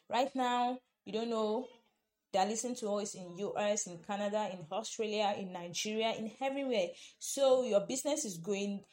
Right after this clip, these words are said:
with us the same way we are moving. So that is it. That is who we are. So you can just place your advert on Everyday You and Me through your host. So my social media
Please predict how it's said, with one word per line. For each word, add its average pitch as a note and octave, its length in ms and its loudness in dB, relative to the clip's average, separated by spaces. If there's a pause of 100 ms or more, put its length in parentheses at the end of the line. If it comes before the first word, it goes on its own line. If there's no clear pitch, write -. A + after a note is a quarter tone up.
(240)
with F3 300 -8
us G#3 300 4
the F#3+ 180 -6 (160)
same D4+ 320 4
way G#3 300 6 (240)
we C4 340 0 (100)
are A#3+ 200 4 (260)
moving. G#3+ 760 6 (360)
So F#3+ 220 -4
that A3 280 2
is F3+ 260 -6
it. F3 360 -8
That G3+ 180 -2
is E3+ 180 -10
who F#3+ 120 -6
we F3+ 240 -6
are. F#3 180 -2
So - 200 -6
you G#3 180 -2
can G#3 260 -2
just A#3 320 -2
place G3 260 -4
your E3+ 220 -2
advert F#3+ 460 -2
on F3 100 -12
Everyday F#3+ 280 -2
You F3+ 180 -4
and D#3 120 -6
Me B3+ 300 -4 (240)
through C4 460 -2 (100)
your F#3 380 0
host. F#3 560 -2 (420)
So G#3 260 -2
my G#3 180 2
social C#4+ 420 0
media A3 480 2